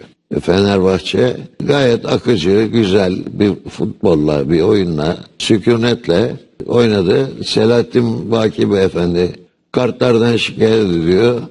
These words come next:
Gerçekten bazen çok kart gösteriliyor lig maçlarında. Yani hakemin hoşgörü ya da empati ölçüleri onun yerine koysa kendini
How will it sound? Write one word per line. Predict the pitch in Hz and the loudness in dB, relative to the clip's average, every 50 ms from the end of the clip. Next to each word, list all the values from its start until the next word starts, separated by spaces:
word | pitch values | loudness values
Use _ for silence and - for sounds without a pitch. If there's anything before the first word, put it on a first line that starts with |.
| - _ _ _ _ - | -18 _ _ _ _ -2
Gerçekten | - 131 131 - - 135 113 101 92 127 123 117 117 | -2 -2 0 0 -2 -2 -2 0 -2 -2 -2 0 0
bazen | 120 117 113 110 127 127 | 2 2 0 0 -2 -2
çok | 110 - - 123 113 - - - 80 | -2 0 0 -2 -2 -2 -8 -12 -6
kart | - 127 131 95 - - - - - | -2 -2 -2 -2 -4 -6 -12 -10 -4
gösteriliyor | 78 90 82 78 - - - 76 73 73 73 71 69 69 69 67 - - - - 67 71 | -2 0 0 -2 -2 -4 -4 -2 -2 0 0 0 0 -2 -4 -6 -12 -16 -12 -8 -4 -4
lig | 90 - - | -4 -4 -2
maçlarında. | - 95 85 - - - - - - 65 64 64 65 65 - - - _ - - - - | -2 -2 -2 -2 -2 -4 -4 -4 -4 -4 -4 -6 -6 -8 -8 -10 -16 _ -20 -20 -10 -6
Yani | - - 92 98 95 92 90 90 87 - - | -2 -2 0 0 0 0 0 -2 -2 -4 -4
hakemin | - - 107 87 - 110 110 113 113 113 110 - - - _ _ _ | -4 -2 -2 0 0 0 0 0 0 -2 -2 -6 -8 -14 _ _ _
hoşgörü | - - - 110 113 107 - - - 117 117 110 110 117 110 104 101 95 - - - 55 | -12 -4 0 0 0 0 0 0 2 4 4 4 4 4 4 4 2 0 -2 -4 -4 0
ya | 71 95 98 98 87 | 2 2 2 2 2
da | 101 98 92 82 - - - | 2 0 0 -2 -4 -4 -2
empati | 82 98 95 - - 113 107 87 - 110 113 110 104 90 - - _ _ _ _ | -2 -2 -2 -2 -2 -2 -2 0 0 0 0 0 0 -4 -8 -16 _ _ _ _
ölçüleri | - 92 98 92 87 - - 95 98 98 101 98 90 92 95 95 92 104 104 95 87 85 - | 0 0 0 0 0 -2 -2 -2 0 0 0 0 2 2 4 4 4 4 4 4 2 0 -2
onun | - 78 85 87 95 | -2 -2 0 0 2
yerine | 98 98 95 90 90 92 92 90 | 2 2 2 2 0 0 -2 -2
koysa | 85 - 85 80 71 - 82 82 78 | -2 0 0 0 0 -2 -4 -6 -6
kendini | - - - 82 80 78 76 76 82 92 82 87 | -6 -4 -4 -2 -2 -2 -2 -2 -2 -2 -2 -4